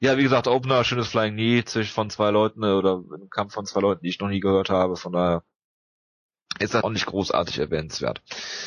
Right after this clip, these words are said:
Ja, ach ja, K O of the Night, gar nicht mehr, das sind jetzt Performance-Bonuses.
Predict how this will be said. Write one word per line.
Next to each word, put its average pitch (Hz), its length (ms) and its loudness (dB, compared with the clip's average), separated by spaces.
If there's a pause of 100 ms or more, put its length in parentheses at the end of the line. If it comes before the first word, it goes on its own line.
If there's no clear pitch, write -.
(160)
Ja, 120 220 0
ach - 100 -6
ja, 120 100 2
K 113 140 -2
O 117 140 2
of 113 120 0
the 110 60 2
Night, 104 180 2
gar 92 100 -6
nicht 92 120 -12
mehr, 92 100 -14
das - 80 -20
sind 101 240 -16
jetzt 98 220 -6
Performance-Bonuses. 90 1400 -6